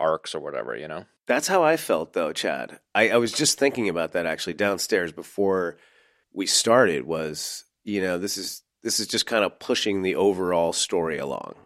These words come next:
Speaker 2: this season. You know, it wasn't, it didn't wow me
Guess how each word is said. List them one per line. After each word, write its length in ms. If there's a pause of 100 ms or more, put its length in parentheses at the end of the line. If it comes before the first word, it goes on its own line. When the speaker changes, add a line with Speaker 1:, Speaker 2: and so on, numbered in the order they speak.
(200)
Speaker 2:
this 360
season. 440 (200)
You 160
know, 300
it 180
wasn't, 460 (580)
it 60
didn't 340
wow 420
me 440